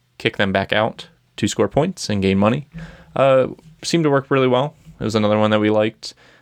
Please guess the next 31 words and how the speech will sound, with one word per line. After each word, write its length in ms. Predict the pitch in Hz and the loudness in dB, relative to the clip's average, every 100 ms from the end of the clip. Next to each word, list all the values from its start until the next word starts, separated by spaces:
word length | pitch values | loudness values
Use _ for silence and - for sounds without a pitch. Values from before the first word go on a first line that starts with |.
| _ | _
Uh, 80 | 101 | -2
the 100 | 95 | 0
asymmetry 460 | 98 - 104 95 110 | 0 0 -2 0 -2
was 100 | 104 | -2
pretty 200 | 107 101 | -4 -2
cool. 520 | - 107 104 110 - - - _ - | 0 0 0 -2 -4 -14 -20 _ -4
The 80 | 104 | 0
rondelle 560 | 104 101 101 101 101 | 2 2 2 2 2
worked. 400 | 98 104 104 - | 2 0 -2 -2
It 60 | 107 | 0
was 180 | 98 - | 0 -2
fairly 260 | 120 107 | -2 -2
simplistic, 640 | 107 104 95 101 - 104 - | 0 -2 0 -2 0 -2 -2
but, 240 | 95 95 - | 0 0 -2
you 80 | 98 | -4
know, 140 | 98 | -4
the 140 | 98 101 | -2 0
way 120 | 101 | 2
that 100 | 101 | 0
it 60 | 104 | 0
worked 240 | 107 - - - - - | -2 -4 -20 -20 -20 -4
didn't 180 | 113 | -2
have 140 | 107 104 | 0 0
a 40 | |
lot 180 | 101 98 | 2 2
of 400 | 95 95 - - _ _ _ _ _ | 0 -2 -10 -20 _ _ _ _ _
critical 400 | - 117 117 101 | -8 -4 -2 -2
feedback 560 | 101 98 95 98 98 - | 0 0 0 0 -2 -6
in 120 | 107 | -6
terms 280 | - 101 98 | -4 -4 -2
of 400 | 98 98 - - | -4 -4 -10 -18